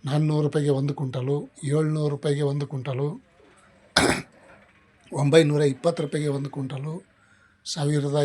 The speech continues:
ಇನ್ನೂರ ಇಪ್ಪತ್ತು ರೂಪಾಯಿಗೆ ಒಂದು ಕ್ವಿಂಟಲು, ಸಾವಿರದ ಏಳ್ನೂರು, ಸಾವಿರದ ಎಂಟುನೂರು ರೂಪಾಯಿ ತನಕ ಇವತ್ತು ಟಾಪ್ ರೇಟ್ ನಡೆದಿದೆ ನೋಡಿ ಸ್ನೇಹಿತರು. ಇವತ್ತಿನ ಉಳ್ಳಾಗಡ್ಡಿ ಮಾರ್ಕೆಟ್ ಬೆಲೆ one in one. ಗದಗದಲ್ಲಿ ನೋಡೋದಾದ್ರೆ ಐದುನೂರು ರೂಪಾಯಿಗೆ ಒಂದು ಕ್ವಿಂಟಲು,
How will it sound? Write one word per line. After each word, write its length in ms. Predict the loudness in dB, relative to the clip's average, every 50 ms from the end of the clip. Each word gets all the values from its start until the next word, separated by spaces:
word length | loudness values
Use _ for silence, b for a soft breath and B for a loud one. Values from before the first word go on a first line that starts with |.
| 2 2
ಇನ್ನೂರ 300 | 0 0 0 0 2 2
ಇಪ್ಪತ್ತು 460 | 4 2 2 0 0 -2 -2 0 0
ರೂಪಾಯಿಗೆ 260 | -4 -4 -2 -2 -2 -2 -2
ಒಂದು 120 | -4 -6
ಕ್ವಿಂಟಲು, 400 | -8 -10 -10 -8 -8 -6 -6 -6 -6 -8 -12 -18 -20 -20 -20 -20 -20 -18 -14 -8
ಸಾವಿರದ 360 | -4 -2 0 0 0 0 -2 -2 0 2 2
ಏಳ್ನೂರು, 460 | 2 2 2 0 0 -2 -2 -4 -4 -4 -6 -12 _ _ _ b b b b b b -14
ಸಾವಿರದ 400 | -8 -4 -2 0 0 0 0 -2 0 0
ಎಂಟುನೂರು 360 | -2 -2 -2 -2 -2 -2 -2 -2
ರೂಪಾಯಿ 180 | -4 -6 -6 -6
ತನಕ 240 | -6 -8 -4 -4 -4 -2 -2
ಇವತ್ತು 260 | -2 -4 -4 -6 -8
ಟಾಪ್ 320 | -6 -4 -6 -6 -6 -6 -6
ರೇಟ್ 220 | -6 -6 -6 -6
ನಡೆದಿದೆ 280 | -8 -8 -6 -6 -6 -6
ನೋಡಿ 160 | -8 -8 -10
ಸ್ನೇಹಿತರು. 460 | -10 -10 -12 -12 -10 -10 -10 -10 -10 -14 -20 -20 _ _ _ _ _ _ _ _ _ -8
ಇವತ್ತಿನ 340 | -6 -6 -6 -4 -4 -2 -2
ಉಳ್ಳಾಗಡ್ಡಿ 460 | 0 0 0 0 -2 -2 -4 -2 -2 -2
ಮಾರ್ಕೆಟ್ 400 | -2 -2 -4 -6 -6 -8 -8 -6
ಬೆಲೆ 240 | -6 -6 -6 -6 -8 -10 -14 _ -8
one 220 | -4 -2 0 2 2
in 60 | 2 0 0
one. 120 | -2 -4 -8 -12 B B B B B B B _
ಗದಗದಲ್ಲಿ 520 | -2 0 4 6 4 4 6 4 4 4 4
ನೋಡೋದಾದ್ರೆ 580 | 2 2 2 2 0 0 -2 -2 -4 -4 -4 -4 -6 -10 -16 -20 -20 -20 -20 _ _ _ _ _ _ _ -20 -20 -20 _ _ _ _ _ _ _ -20 _ _ _ -14 -2
ಐದುನೂರು 400 | 0 2 2 2 2 4 2 2
ರೂಪಾಯಿಗೆ 260 | 2 2 0 2 2 2 2
ಒಂದು 120 | 0 -2 -2
ಕ್ವಿಂಟಲು, 440 | -2 -2 -2 -2 -2 -4 -4 -4